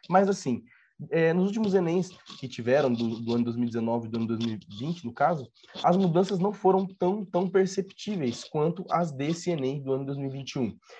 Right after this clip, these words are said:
É, nós não fizemos o enem desse ano, né, eu e o Léo, mas nós entramos em contato com pessoas que fizeram, nós demos uma estudada, fizemos a nossa pesquisa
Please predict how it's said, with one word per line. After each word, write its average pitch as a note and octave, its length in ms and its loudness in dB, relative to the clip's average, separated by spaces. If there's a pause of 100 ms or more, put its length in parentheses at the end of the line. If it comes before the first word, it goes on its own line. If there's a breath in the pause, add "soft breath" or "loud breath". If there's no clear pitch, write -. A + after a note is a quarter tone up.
(160 loud breath)
É, C3 340 6
nós D#3+ 220 4
não F3+ 140 0
fizemos D#3+ 460 -4
o C3 60 -2
enem A#2+ 260 0
desse A2+ 320 -6
ano, C#3 180 0
né, A#2+ 140 -2
eu A2 120 0
e A2 120 -2
o G#2 200 -6
Léo, A2+ 240 0 (360 loud breath)
mas C#3 360 6
nós C3+ 200 -2
entramos D#3+ 320 0
em E3 40 -2
contato D3 360 0
com C#3+ 120 -8
pessoas C3+ 280 -4
que - 100 -20
fizeram, B2+ 460 2
nós A#2+ 140 -2
demos B2 200 -2
uma A#2+ 100 0
estudada, B2 560 0
fizemos C#3+ 320 0
a C#3+ 80 -2
nossa C3 200 -4
pesquisa E3+ 640 -4